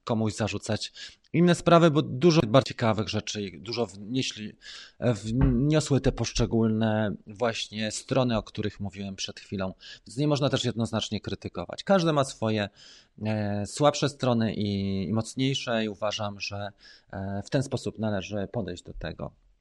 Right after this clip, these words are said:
E, jeżeli będę się odnosił konkretnie, to za chwilę za-, znajdzie się dziesięć gros-, głosów krytycznych, że nie powinienem się w ogóle takich tematów,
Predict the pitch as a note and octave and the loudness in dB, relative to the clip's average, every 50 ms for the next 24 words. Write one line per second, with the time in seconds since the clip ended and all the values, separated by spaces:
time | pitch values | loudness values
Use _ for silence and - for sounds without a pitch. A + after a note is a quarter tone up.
0 | _ _ _ _ _ _ _ _ _ - - - - - - - - - - - | _ _ _ _ _ _ _ _ _ -14 -10 -8 -6 -6 -6 -8 -8 -12 -6 0
1 | - A2+ A2+ A2+ A2+ A2+ A#2 C3 C#3+ C#3+ E3 E3 F3+ D#3+ F3+ F3+ F#3 F#3+ - F#3 | 2 4 4 6 6 6 6 6 6 6 6 6 6 8 8 8 6 6 6 6
2 | E3+ D3 F3 F#3 F#3+ - E3+ - C#3 - E3 D#3 - F#3+ G3 - - E3+ D#3+ - | 6 6 6 6 8 8 8 8 8 6 2 4 6 4 4 6 4 0 0 0
3 | C#3 B2+ D#3 D3 C3+ - - C#3+ D3 C#3+ C#3+ - B2+ A#2+ C3 B2+ - - C#3+ C#3 | 0 2 2 2 2 2 2 2 2 4 4 4 2 2 2 0 -2 -2 -2 -2
4 | C3 C3+ C3 - C3 G#2+ C#3 C3 - C3+ A#2 - C3 B2+ B2 - - - - - | -2 -2 -4 -4 -4 -4 -4 -4 -2 -4 -4 0 0 0 2 2 2 0 0 0
5 | B2+ A#2+ - A#2 - - - C#3+ C#3 - E3 - - E3 E3 E3 D#3+ C#3 C3 C#3 | -2 -4 -6 -8 -6 -2 0 2 2 2 0 -4 -4 -4 -2 -2 -2 -2 -4 -6
6 | C#3+ C#3 C#3 C3+ C#3 B2+ G#2+ B2+ B2 A#2+ A#2 A#2 - - - G#2 - - G2 G2+ | -6 -4 -6 -6 -8 -10 -10 -8 -6 -2 2 4 4 4 4 0 -6 -14 -14 -10
7 | G#2 G#2+ G#2 - G#2 - - F#2+ - - G#2 F#2+ F#2+ F#2+ - - F#2+ - - - | -8 -8 -6 -8 -10 -14 -16 -14 -10 -6 -6 -4 -4 -4 -6 -6 -8 -8 -8 -14